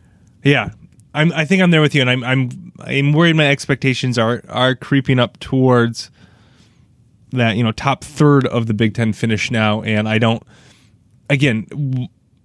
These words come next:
I'm just worried I, that will cause me to enjoy the basketball season less, whereas, I mean, maybe they just keep winning and it,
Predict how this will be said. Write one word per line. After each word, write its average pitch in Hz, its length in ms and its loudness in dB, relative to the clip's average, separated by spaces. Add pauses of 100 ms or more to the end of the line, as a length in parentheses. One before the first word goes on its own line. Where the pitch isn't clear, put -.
(360)
I'm 156 140 2
just 160 200 0
worried 143 460 2
I, 123 340 -4 (160)
that 139 220 0
will 131 120 0
cause 139 320 -4
me 123 100 0
to 123 120 2
enjoy 117 360 4
the 113 100 0
basketball 107 380 -2
season 110 320 -4
less, 107 180 -4
whereas, 107 640 -4 (1500)
I 151 40 -4
mean, 156 120 2
maybe 180 220 4
they 147 80 4
just 110 160 -6
keep 127 200 -2
winning 139 300 2
and 98 160 -2
it, 107 100 -8